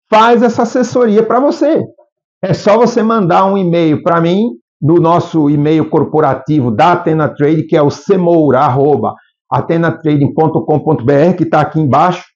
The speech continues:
Manda um e-mail, passa seus dados, é, explica que você quer importar calçados e, e que você quer desenvolver, e a gente vai fazer isso pra você.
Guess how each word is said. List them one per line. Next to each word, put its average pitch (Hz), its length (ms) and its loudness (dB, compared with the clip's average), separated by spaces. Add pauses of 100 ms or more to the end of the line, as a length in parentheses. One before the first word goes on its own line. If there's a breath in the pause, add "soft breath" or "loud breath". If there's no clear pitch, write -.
(420)
Manda 269 300 2
um - 20 4
e-mail, 254 600 2 (120)
passa 208 340 0
seus 208 320 2
dados, 185 440 0 (600)
é, 131 280 0
explica 202 480 -2
que - 100 -4
você 175 300 0
quer 170 180 0
importar 156 800 0
calçados 170 800 0
e, 170 320 -4
e 139 80 -2
que 143 100 -10
você 160 360 0
quer 156 240 0
desenvolver, 156 600 2
e 285 80 2
a 370 100 2
gente 359 260 0
vai 349 100 2
fazer 285 340 0
isso 269 140 -4
pra 226 140 -4
você. 220 280 -2